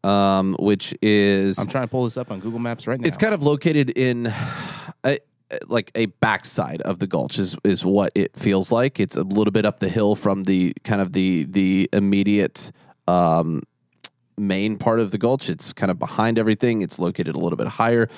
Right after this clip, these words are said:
Speaker 1: in
Speaker 2: I have, uh,
Speaker 1: land.
Speaker 2: I have Google Maps up right now.
Speaker 1: And, uh, and so we'll show you where this is located. But the building, uh, where this is located just got bought by the original developers of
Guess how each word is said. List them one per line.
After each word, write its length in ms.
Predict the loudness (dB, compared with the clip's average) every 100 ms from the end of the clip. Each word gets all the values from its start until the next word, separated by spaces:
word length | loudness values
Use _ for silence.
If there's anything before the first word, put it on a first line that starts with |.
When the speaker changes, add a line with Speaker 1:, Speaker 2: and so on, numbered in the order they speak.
| -18 -20 _
Speaker 1:
in 300 | 0 2 2 0
Speaker 2:
I 40 |
have, 120 | 0
uh, 80 | 0
Speaker 1:
land. 380 | 2 2 2 0
Speaker 2:
I 40 |
have 160 | -2 -2
Google 200 | -4 -2
Maps 300 | -4 -6 -6
up 120 | -8 -4
right 360 | 0 0 0
now. 300 | -4 -6 -6 -12 -10
Speaker 1:
And, 600 | -2 2 2 2 2 2
uh, 260 | 0 2 2
and 160 | 2 0
so 160 | 0 2
we'll 160 | 2
show 160 | 2 2
you 120 | 2
where 60 | 2
this 180 | 0
is 60 | 0
located. 420 | 0 0 2 0
But 140 | 0 0
the 140 | -2
building, 640 | 0 0 0 -2 -4 -6 -12 -20 -20 -2
uh, 260 | 2 4
where 260 | 4 4 4
this 340 | 2 0 -2 -2
is 360 | 0 0 -2 -6
located 800 | 0 0 0 -2 -4 -2 -4 -6 -8
just 400 | -2 0 0 -2 0
got 440 | 2 2 0 -8 -14 _ _
bought 560 | -6 0 0 0 -4 -10 -18 -20
by 280 | -4 -2 0
the 200 | 0 0 2
original 680 | 0 0 0 0 2 0
developers 760 | 0 0 2 2 2 0 0 -4 -12 -20 _ _
of 580 | 2 4 4 2 -2 -8